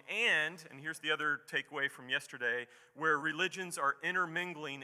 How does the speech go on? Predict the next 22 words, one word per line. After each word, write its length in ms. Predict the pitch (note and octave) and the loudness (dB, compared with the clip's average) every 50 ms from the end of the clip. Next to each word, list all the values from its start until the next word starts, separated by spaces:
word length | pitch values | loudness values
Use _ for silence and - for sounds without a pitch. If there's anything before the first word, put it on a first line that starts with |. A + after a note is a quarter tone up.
| A#2+ | -8
and 120 | C3 C#3 D3 | -6 -4 -2
interacting 720 | D3+ D#3+ D#3+ C#3+ C3+ C#3+ D3+ D#3+ - - D3+ C3+ B2+ B2+ | 0 4 6 8 10 10 8 6 4 -2 -12 -10 -10 -12
with 180 | A#2+ A2 - - | -12 -14 -14 -10
one 200 | B2 B2 B2 B2+ | -8 -6 -4 -4
another 400 | B2 A#2+ B2 B2 B2 B2+ B2 B2+ | -4 -2 -4 -2 0 0 -2 -2
more 320 | C3 C3+ D3 E3 E3 E3+ | -2 -4 -4 -2 -2 -2
than 180 | D#3+ D#3 C#3+ C#3 | -2 -4 -4 -6
at 80 | C3 - - | -6 -8 -8
any 220 | C#3+ D3+ D#3 D#3+ D3+ | -8 -8 -8 -10 -10
point 340 | - - E3 D3 C#3 B2+ - | -10 -8 -8 -6 -6 -8 -10
in 120 | B2+ B2 | -14 -14
human 260 | A#2+ B2+ A#2 A#2 A2 G#2 A2+ | -14 -14 -12 -12 -12 -12 -14
history. 320 | G#2+ - - - G2+ - - - - - - - - - - - | -16 -16 -16 -18 -20 -20 -20 -20 -20 -20 -20 -20 -20 -14 -8 -2
And 100 | B2+ - | 0 2
so 140 | - F3+ | 2 2
what 180 | D#3 D#3+ D#3 D#3 | 4 8 12 12
I 140 | E3 F#3 A3 | 12 12 12
was 200 | G#3 F#3 D#3 - | 12 8 8 10
asking, 640 | E3 F3 F#3+ F#3 - - F#3 F3 E3+ D#3+ D#3+ D3+ - - | 12 12 12 12 8 2 -2 -6 -8 -8 -10 -12 -8 -4
uh, 140 | B2 D3 C#3+ | -2 -2 0
yesterday 540 | C#3+ D3+ F3 F3+ - - D#3+ D3+ C#3 C3+ C3+ | 0 0 -2 -2 -4 -2 0 2 2 2 2
is 180 | C#3 - - | 0 -4 -8